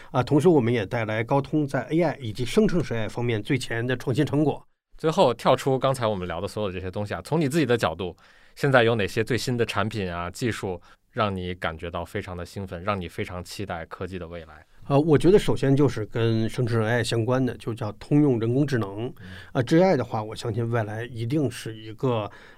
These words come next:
Speaker 1: 呃，非常有前景的方向。呃，我特别期望啊，今后未来的话，不只是我从电影里看到像《头号玩家》、呃，《星球大战》、《黑客帝国》，包括《阿丽塔》这些，这些科幻电影，我先，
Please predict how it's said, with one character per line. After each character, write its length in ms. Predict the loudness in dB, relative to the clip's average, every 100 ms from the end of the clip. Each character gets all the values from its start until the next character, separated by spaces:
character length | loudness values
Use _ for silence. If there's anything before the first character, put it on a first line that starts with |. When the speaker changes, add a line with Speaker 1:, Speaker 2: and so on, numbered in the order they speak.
| -10
Speaker 1:
呃， 200 | -6 -6
非 240 | 0 2
常 240 | 2 -2 -8 -8 -8 -6
有 180 | -6 -6
前 260 | -6 -4
景 240 | -2 -4 -8
的 120 | -8
方 200 | 0 2
向。 240 | 2 -2 -6 -20 -20 -12
呃， 300 | -4 -2 -4 -8 -6
我 220 | 2 4
特 200 | 6 6
别 100 | 4
期 160 | 4 0
望 180 | -4 -4
啊， 160 | -6 -4
今 120 | -4
后 140 | -2
未 140 | 0 0
来 120 | -2
的 120 | -4
话， 280 | -2 -2 -2 -8 -18 -20 -20 -20 -20 0
不 120 | 2
只 120 | 4 2
是 140 | 0
我 140 | 0
从 180 | 2 0
电 160 | 2 4
影 80 | 4
里 60 | 0
看 220 | 0 2
到 180 | 2 -2
像 220 | -4 -6 -6
《头 180 | -6
号 140 | -2 -2
玩 180 | -2 -2
家》、 360 | 2 4 2 0 -8 -18 -6
呃， 80 | -2
《星 100 | 2
球 120 | 2
大 100 | 4
战》、 140 | 4 2 2
《黑 100 | 2
客 140 | 4
帝 140 | 4 2
国》， 400 | -2 -6 -4 -4
包 100 | -4
括 100 | 0 2
《阿 40 |
丽 120 | 2
塔》 140 | 2 0
这 120 | -2
些， 360 | 2 6 6 6 -2 -20 -20 -20 4
这 120 | 6
些 160 | 6 4
科 200 | 4 4
幻 180 | 4
电 140 | 4 0
影， 80 | -4 -2
我 180 | 2 2
先， 180 | 2